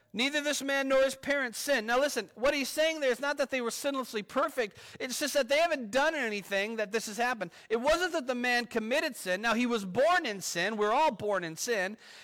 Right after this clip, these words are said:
And sin comes with a curse. And, and that curse is, if, is, is all around us. And, but we who are,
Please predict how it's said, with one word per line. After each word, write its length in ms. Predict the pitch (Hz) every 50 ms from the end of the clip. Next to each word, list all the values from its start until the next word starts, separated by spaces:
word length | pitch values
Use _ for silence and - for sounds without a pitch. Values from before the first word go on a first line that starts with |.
| - -
And 180 | 208 214 196
sin 500 | - - - - 320 349 330 277 240 233
comes 640 | - - - - 285 294 262 220 214 214 220 - -
with 160 | 208 208 196
a 40 | 202
curse. 640 | - - - 277 240 165 - - - - - - - _ _ _ _ _ _ _ _ _ _ _ _ _ _ _ _ _ _ _ _ - -
And, 260 | 202 208 208 202 - - -
and 180 | 185 196 190 175
that 300 | 233 254 294 311 - -
curse 500 | - - 294 277 247 240 254 254 - -
is, 320 | 202 202 196 196 185 - -
if, 320 | 202 220 220 190 185 180 190 - 180 185 170 170 170 -
is, 280 | - 175 175 175 170 - -
is 220 | 180 185 175 165 196
all 340 | - 202 226 262 277 269
around 320 | 247 233 233 233 233 233 247
us. 160 | 247 233 -
And, 160 | 185 190 190 - 143 143
but 220 | 170 196 190 190 185
we 480 | 220 285 320 311 247 196 190 214 208 - - - - _
who 220 | - - 240 226 220
are, 460 | 208 202 196 190 180 175 165 156